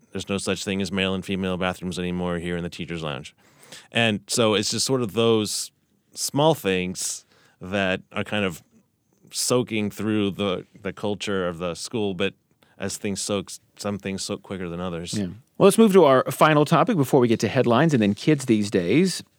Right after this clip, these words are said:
Speaker 2: How can you tell if a teacher is effective?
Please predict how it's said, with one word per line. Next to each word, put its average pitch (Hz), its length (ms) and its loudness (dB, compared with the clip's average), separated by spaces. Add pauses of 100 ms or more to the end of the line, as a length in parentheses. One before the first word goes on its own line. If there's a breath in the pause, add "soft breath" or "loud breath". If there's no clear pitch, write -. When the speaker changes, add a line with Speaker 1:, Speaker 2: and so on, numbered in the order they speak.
(360)
Speaker 2:
How 208 260 2
can 214 280 4
you 160 360 4
tell 120 480 2
if 139 120 -2
a 151 100 2
teacher - 540 -4
is 98 320 2 (100)
effective? - 800 0